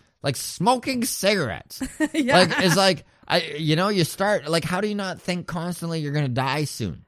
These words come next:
Speaker 1: You know, like, i-, it's just like you just push it out of your mind. It's the exact same thing with speaking in public. It's the, I
Speaker 2: Yeah.
Speaker 1: get, honestly, I get way more anxious about talking with comedians after the show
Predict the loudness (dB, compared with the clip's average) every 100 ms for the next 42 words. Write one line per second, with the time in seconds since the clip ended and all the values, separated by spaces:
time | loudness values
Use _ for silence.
0 | -8 -6 -4 -4 -2 -2 -2 -2 -8 -10
1 | -6 -4 -2 -4 -2 -2 -2 -2 -6 -6
2 | -4 -4 -4 -4 -4 -4 -4 -2 -2 -4
3 | -4 -2 -4 -6 -8 -4 -4 -4 -6 _
4 | -18 -10 -10 -6 -8 -4 -2 -2 -6 -8
5 | -8 -6 -8 -12 -20 -4 2 2 2 -2
6 | -8 -14 -14 -4 -2 -2 -6 -8 -6 -4
7 | -4 -6 -6 -6 -6 -8 -10 -10 -8 -10
8 | -8 -4 -2 -2 -2 -2 -2 -4 -4 -2
9 | -6 -6 -4 -2 -4 -4 -4 -2 -4 -8
10 | -12 -12 -12 -12 -8 -8 -8 -8 -6 -6
11 | -8